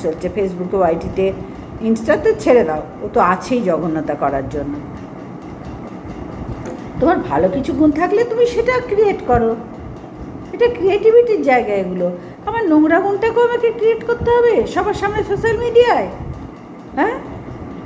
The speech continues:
ও এবং ওয়াইটি, Facebook, সবার কর্ণধারকে বলছি, সবাই মিলে আপনারা প্রতিবাদ করুন যে এগুলো ভালো কিছু গুণ ক্রিয়েট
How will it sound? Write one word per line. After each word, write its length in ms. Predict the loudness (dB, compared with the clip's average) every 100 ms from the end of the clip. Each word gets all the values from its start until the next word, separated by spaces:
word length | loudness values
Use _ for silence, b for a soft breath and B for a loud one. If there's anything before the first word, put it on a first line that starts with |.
| -12 -12 -12 -12 -12 -14 -14 -12 -12 -12 -8 -8 -8 -2 4
ও 60 |
এবং 340 | 4 4 4 6
ওয়াইটি, 340 | 6 4 2
Facebook, 460 | 2 0 0 0 0
সবার 300 | 0 2 2 0 -2
কর্ণধারকে 580 | 0 2 2 2 2 0
বলছি, 500 | 2 0 0 -2 -2 -2
সবাই 280 | 0 2 2
মিলে 260 | 2 4
আপনারা 340 | 4 2 0 0
প্রতিবাদ 380 | -2 -2 0 0 0
করুন 300 | 0 0 -2 -6 B B B
যে 120 | 0
এগুলো 420 | 2 2 2 2 2
ভালো 360 | 2 2 2
কিছু 320 | 0 0 0
গুণ 360 | 2 4 2 2
ক্রিয়েট 240 | 2 2